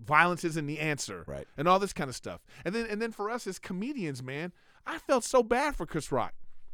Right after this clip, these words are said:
Speaker 1: Sitting there,
Speaker 2: Oh, dude, I
Speaker 1: just, just, just, b-, like, like, literally, not one person came out. Like, I, I wish a security guard just would've came out just to be like,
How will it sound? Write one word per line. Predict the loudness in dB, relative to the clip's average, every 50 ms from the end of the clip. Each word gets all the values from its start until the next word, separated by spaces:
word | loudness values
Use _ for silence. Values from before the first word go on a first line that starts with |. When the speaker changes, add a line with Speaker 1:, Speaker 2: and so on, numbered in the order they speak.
| -10 -10 -8
Speaker 1:
Sitting | -6 -2 2 4 4 4 4 0
there, | 0 2 2 2 2 2 4
Speaker 2:
Oh, | 4 4 4
dude, | 4 2 -2 -2
I | 2 4
Speaker 1:
just, | 4 4 4 4
just, | 2 0 0 0 0
just, | 0 0 0 0 -4 -6
b-, | 0 0 2 2 4
like, | 2 2 2 2
like, | 2 2 2 2
literally, | 2 2 4 4 4 4 4 2 -2 -6 -8 2
not | 6 8 8 8 6 4
one | 2 6 6 6 6 6 6
person | 8 8 8 8 6 4 0 -2
came | 0 -2 0 0 0
out. | -2 -2 -6 -10 -18 2 6 6
Like, | 6 6
I, | 6 2 0 0 -4 4 6
I | 6
wish | 8 8 8 6
a | 6 4
security | 2 0 0 2 8 10 12 12 12 12
guard | 10 12 12 12 12 10
just | 6 2
would've | 2 0 2 6
came | 8 8 10 10
out | 10 8
just | 8 4 0
to | 0
be | 4 6
like, | 8 8 6 4